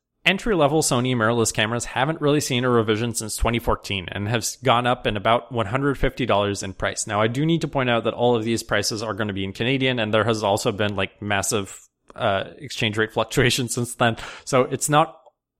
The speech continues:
all going up market. It's partly exchange rate and partially up, up market. All of the action in the Sony mirrorless market right now is happening in the rapidly moving and super confusing mid to end, uh,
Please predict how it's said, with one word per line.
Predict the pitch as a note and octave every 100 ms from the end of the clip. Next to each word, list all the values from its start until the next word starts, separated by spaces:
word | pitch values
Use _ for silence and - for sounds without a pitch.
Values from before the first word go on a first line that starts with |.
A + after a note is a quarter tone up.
| -
all | D3 C#3 C#3+
going | B2+ B2+ A#2+ A2+
up | A2
market. | G#2+ G#2 G#2 G2+ A2+
It's | A2 - -
partly | - - C3+ - A#2+ A#2 A2+ A2
exchange | A2 - G#2
rate | G2+ F#2+ F#2+
and | F#2+
partially | G#2 G#2+ - A2 G#2
up, | B1+ C2+ - _ _
up | B2 -
market. | G2 - - - - - - - _ _ _ _ _ -
All | C#3+ G3
of | A3+
the | D#3+ C#3+
action | A#2 C#3+ - B2 G#2+
in | G2+ A2 A2
the | A#2+
Sony | - - B2+ C3+
mirrorless | B2 A#2 A#2 - - - _
market | - A#2+ B2 B2+ C3+
right | A2+ A#2
now | G#2+ G#2 G2+
is | - A#2
happening | C3+ C3+ D3+ C3
in | A2
the | A2
rapidly | A2+ B2+ C#3+ C3
moving | B2+ A#2+ A#2 A2+
and | G2+ G2+
super | D3 -
confusing | - B2+ - A#2 A2+ G#2
mid | A#2+ A#2
to | - C3
end, | A#2+ A#2 A#2 - - - - - _ _
uh, | C3+ A2 F#2